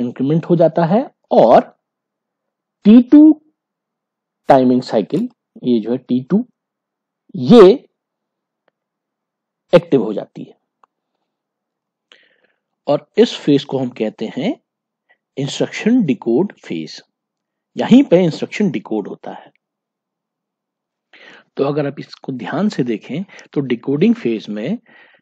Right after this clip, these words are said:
जो इंस्ट्रक्शन कोड के बिट नंबर ट्वेल्व, थर्टीन और फ़ोर्टीन है, ये इस डिकोडर, ये यहाँ पे जो डिकोडर है,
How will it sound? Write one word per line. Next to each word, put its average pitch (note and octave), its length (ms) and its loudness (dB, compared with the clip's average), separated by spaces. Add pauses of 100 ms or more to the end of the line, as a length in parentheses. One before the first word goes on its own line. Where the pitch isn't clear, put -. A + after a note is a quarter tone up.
(120)
जो C#3 200 -6
इंस्ट्रक्शन C3+ 540 -4
कोड C3 260 -4
के C#3 100 -2
बिट B2 200 -6
नंबर A#2 280 -4
ट्वेल्व, D3 580 0
थर्टीन A#2+ 360 -8
और G#2+ 80 -6
फ़ोर्टीन A#2+ 540 -10
है, G3+ 200 -4 (420)
ये D#3 120 -4
इस G3+ 280 0 (240)
डिकोडर, C#3 560 -2 (1200)
ये C3 100 -2
यहाँ B2 160 -4
पे A#2+ 140 -6
जो A#2+ 140 -4
डिकोडर B2 480 -4
है, A2+ 200 -8